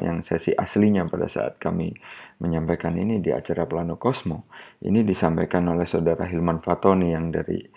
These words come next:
Creative Commons. Selain memang beliau ini bekerja di lembaga itu, yang kedua beliau ini juga sarjana hukum. Jadi, eh, mohon bisa dikoreksi Mas Hilman kalau Anda melihat, eh,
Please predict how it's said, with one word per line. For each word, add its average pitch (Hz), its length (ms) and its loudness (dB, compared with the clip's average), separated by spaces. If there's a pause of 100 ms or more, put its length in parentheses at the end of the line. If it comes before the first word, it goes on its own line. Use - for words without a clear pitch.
(200)
Creative 80 400 -2
Commons. 82 480 -2 (240)
Selain 87 480 4 (160)
memang 87 400 -2 (320)
beliau 87 400 6
ini 90 400 0
bekerja 90 480 2
di 87 160 0
lembaga 85 400 0
itu, 90 240 0
yang 90 160 0
kedua 87 400 0
beliau 85 240 4
ini 90 240 0
juga 80 160 0
sarjana 85 480 -2
hukum. 90 480 -2
Jadi, 92 240 0 (800)
eh, 85 160 -4
mohon 95 480 4
bisa 90 240 2
dikoreksi 92 720 4
Mas 87 240 -2 (160)
Hilman 87 400 0
kalau 87 240 -2
Anda 85 240 0
melihat, 87 320 -2 (240)
eh, 78 480 -4